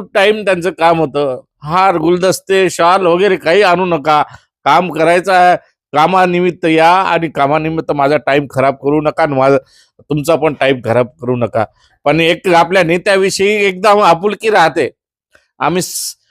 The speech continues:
साडेसहा म्हटलं तर आम्ही सहालाच बरोबर त्यांच्या बंगल्यावर पोहोचवत होतो नागपुरामध्ये. आणि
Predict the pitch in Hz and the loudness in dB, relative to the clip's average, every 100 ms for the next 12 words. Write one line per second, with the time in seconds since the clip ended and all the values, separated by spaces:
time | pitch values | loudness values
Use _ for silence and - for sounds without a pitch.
0 | _ - - 175 202 196 196 196 190 202 | _ -6 0 2 2 2 2 2 0 -2
1 | 180 180 196 - 160 180 190 165 165 156 | 0 0 0 -2 0 0 -2 -6 -8 -2
2 | 170 170 175 165 156 165 151 151 160 156 | 0 0 0 -2 -2 -2 -2 0 2 0
3 | 139 147 165 156 147 156 143 127 151 151 | 0 0 0 -2 -2 -2 -2 -4 0 0
4 | 139 127 113 - _ _ _ _ _ _ | 0 0 -2 -4 _ _ _ _ _ _
5 | _ _ - 143 170 180 | _ _ -6 -2 0 -2